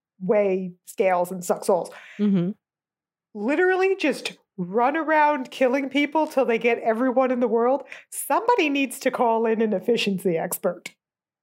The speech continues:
Speaker 1: <laughs>
Speaker 2: Well, you see, she hasn't understood the modern technology quite yet.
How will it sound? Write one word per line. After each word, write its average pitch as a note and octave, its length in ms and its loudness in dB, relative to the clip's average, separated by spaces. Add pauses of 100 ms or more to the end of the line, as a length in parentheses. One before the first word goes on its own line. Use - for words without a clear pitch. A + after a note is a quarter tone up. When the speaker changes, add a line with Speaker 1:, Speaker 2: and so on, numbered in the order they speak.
(400)
Speaker 1:
<laughs> G#3 60 -2 (2750)
Speaker 2:
Well, B3+ 260 4
you A#3+ 180 -2
see, D#4 160 0
she C4+ 220 -2
hasn't B3 720 -2 (440)
understood G3+ 640 0
the F#3 80 -2
modern F3+ 340 0
technology F#3 640 0
quite A#3 320 -4
yet. A#3+ 240 -2